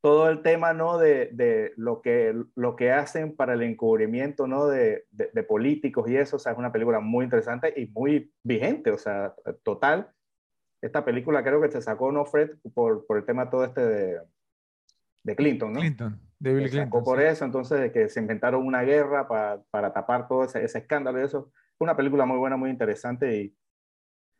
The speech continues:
Speaker 1: y tengo que verla, pero me atrevería a decir que ha envejecido <laughs> bastante bien.
Speaker 2: Sí, totalmente, sí. Eh, no, y, y, y me llama la atención, digamos, porque, que,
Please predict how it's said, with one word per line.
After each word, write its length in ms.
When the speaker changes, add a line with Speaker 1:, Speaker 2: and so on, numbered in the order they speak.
Speaker 1:
y 140
tengo 240
que 100
verla, 300
pero 120
me 100
atrevería 400
a 20
decir 280
que 60
ha 60
envejecido 420
<laughs> 0
bastante 380
bien. 280
Speaker 2:
Sí, 280
totalmente, 720
sí. 340
Eh, 320
no, 160
y, 240
y, 380
y 20
me 120
llama 160
la 80
atención, 400
digamos, 280
porque, 320
que, 400